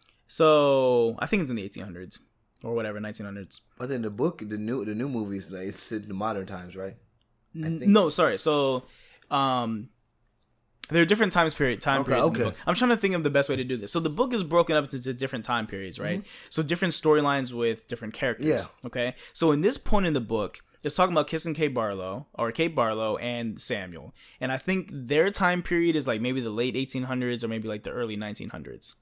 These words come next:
Speaker 2: Mm-hmm.
Speaker 1: Okay. And then the actual main part of the book is based in, like, modern times, like, two thousand,
Speaker 2: Yeah.
Speaker 1: whatever. Okay. So they're telling what is the story because Kate Barlow and Samuel's story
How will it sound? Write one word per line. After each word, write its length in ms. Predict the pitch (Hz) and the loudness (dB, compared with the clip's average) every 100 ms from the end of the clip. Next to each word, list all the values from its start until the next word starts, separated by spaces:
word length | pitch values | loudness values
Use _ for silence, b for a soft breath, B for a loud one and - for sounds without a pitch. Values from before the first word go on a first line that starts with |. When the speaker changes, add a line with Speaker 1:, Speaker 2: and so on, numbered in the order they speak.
| 220 | -12
Speaker 2:
Mm-hmm. 160 | 269 | -8
Speaker 1:
Okay. 220 | 240 120 139 _ B B B | -4 -4 -4 _ B B B
And 180 | 151 156 | -4 4
then 560 | 190 277 202 175 202 233 _ - | 6 6 4 0 -4 -6 _ -2
the 140 | 143 135 | 2 4
actual 560 | 160 262 - 208 170 | 4 4 4 6 4
main 500 | 131 135 151 190 202 | 4 2 4 4 2
part 240 | 196 143 131 | 4 4 4
of 60 | |
the 80 | 120 | 0
book 260 | 95 107 107 | -2 -4 -4
is 140 | 131 | -8
based 340 | 120 120 120 | -6 -4 -4
in, 100 | 120 | -6
like, 160 | 107 101 | -6 -6
modern 300 | 107 107 101 | -4 -6 -6
times, 320 | 107 98 95 | -8 -10 -10
like, 140 | 101 - | -12 -8
two 160 | 131 | -8
thousand, 360 | 101 95 - 135 | -6 -8 -4 -4
Speaker 2:
Yeah. 100 | 101 | -4
Speaker 1:
whatever. 600 | 98 98 101 92 - 135 - _ - | -6 -10 -10 -10 -12 -18 -20 _ -14
Okay. 220 | 98 113 120 - B B B | -8 -6 -6 -10 B B B
So 200 | 165 156 | 6 6
they're 140 | 151 | 6
telling 320 | 147 196 180 | 6 6 6
what 120 | 165 143 | 4 4
is 140 | 120 | 2
the 80 | 127 | -2
story 440 | - 185 175 120 | 0 2 2 2
because 480 | 113 113 127 113 107 | -2 -4 -4 -2 -4
Kate 260 | - 151 135 | 0 0 2
Barlow 300 | 131 127 120 | 0 0 -2
and 100 | 113 | -2
Samuel's 420 | 135 127 110 110 | -2 -4 -4 -6
story 600 | - 139 123 110 101 | -2 0 0 -4 -6